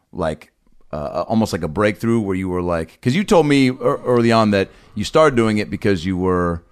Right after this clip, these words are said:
I don't know if it was afraid to talk to the crowd, but you were just, you were always avoiding it, so that you started to do it.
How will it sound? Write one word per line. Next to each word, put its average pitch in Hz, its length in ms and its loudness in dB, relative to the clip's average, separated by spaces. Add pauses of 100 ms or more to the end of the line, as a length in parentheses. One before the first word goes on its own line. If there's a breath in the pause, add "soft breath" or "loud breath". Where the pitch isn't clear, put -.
(360)
I 120 40 -6
don't 135 60 2
know 131 60 0
if 104 40 -6
it 117 60 -4
was 95 160 -4
afraid 139 400 0
to 101 60 -4
talk 90 260 0
to 82 40 -10
the 82 80 -8
crowd, 80 380 -4
but - 140 -10
you 95 80 -2
were 95 100 -2
just, 87 220 -6
you 110 60 2
were 113 80 4
always 120 260 4
avoiding 95 400 2
it, - 180 -14 (160)
so - 140 -8
that 95 100 -4
you - 60 -6
started 104 360 0
to 82 60 -10
do 95 200 0
it. 87 140 -2